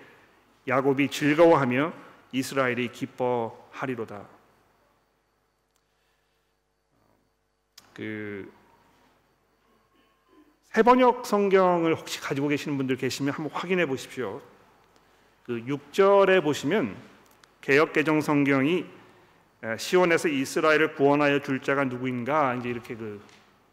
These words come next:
에, 질문을 하고 있는데, 어, 새 번역에 보시면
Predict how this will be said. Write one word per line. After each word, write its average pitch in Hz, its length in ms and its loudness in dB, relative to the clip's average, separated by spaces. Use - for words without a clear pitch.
에, 107 40 -20
질문을 165 520 2
하고 143 220 0
있는데, 113 520 -2
어, - 220 -12
새 165 160 -4
번역에 165 300 2
보시면 139 440 -4